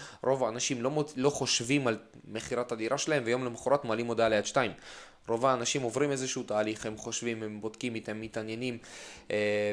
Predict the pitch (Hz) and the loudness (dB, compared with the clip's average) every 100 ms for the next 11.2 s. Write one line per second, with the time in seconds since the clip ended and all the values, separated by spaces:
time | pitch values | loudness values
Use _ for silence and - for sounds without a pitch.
0 | 101 117 117 123 113 107 110 117 120 151 | -2 -4 -2 0 0 0 0 -2 2 2
1 | 143 123 135 123 123 120 120 110 147 - | 2 2 2 4 2 0 -4 0 0 0
2 | - - - _ 139 135 120 127 117 110 | -8 -20 -20 _ 2 2 2 0 0 0
3 | 113 120 110 104 107 135 127 110 107 104 | 0 -2 -4 -4 2 4 4 2 2 0
4 | - 101 113 107 90 76 - - - - | -2 0 2 2 0 -8 -14 -14 -12 -12
5 | - - 104 101 101 98 95 - _ - | -12 -4 -2 0 -2 -4 -8 -12 _ -20
6 | _ _ _ _ _ - - - 135 123 | _ _ _ _ _ -8 -8 0 0 2
7 | 127 117 110 127 120 117 127 131 123 127 | 0 -2 2 2 2 0 2 2 2 4
8 | 123 123 117 - 123 139 135 131 139 135 | 8 6 4 -2 -6 0 2 2 0 -2
9 | 123 135 127 117 113 117 175 143 123 151 | -2 -2 -2 0 -2 2 8 8 8 6
10 | 180 165 - 113 113 110 110 110 107 104 | 4 4 0 0 2 2 2 2 2 0
11 | 101 | -4